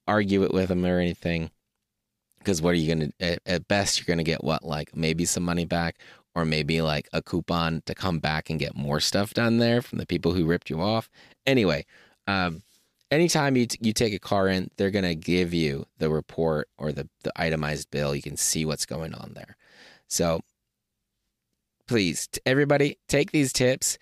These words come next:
uh, and you should have very affordable car maintenance prices for you. So also, one last tip, bonus tip, utilize piggy banking. Save up for these costs over time,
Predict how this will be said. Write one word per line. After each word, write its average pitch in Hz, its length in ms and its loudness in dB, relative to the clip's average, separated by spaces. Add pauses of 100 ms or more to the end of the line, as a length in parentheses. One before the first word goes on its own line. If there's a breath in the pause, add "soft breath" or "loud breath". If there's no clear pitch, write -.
(500 soft breath)
uh, 98 240 0
and 95 220 2
you 101 100 4
should 104 160 2
have 98 240 0
very 92 300 2
affordable 92 680 0 (100)
car 85 480 -2 (260)
maintenance 78 640 -2
prices 76 600 -4
for 65 260 -6
you. 71 220 -6 (380)
So 101 140 2
also, 139 400 2 (340 loud breath)
one 117 280 2
last 135 300 2
tip, 190 180 0
bonus 208 320 4
tip, - 320 0 (880)
utilize 151 540 4
piggy 185 320 2
banking. 78 420 -2
Save 151 480 2
up - 140 0
for 143 180 2
these 110 280 2
costs - 680 0 (340 soft breath)
over 107 300 4
time, 69 540 -2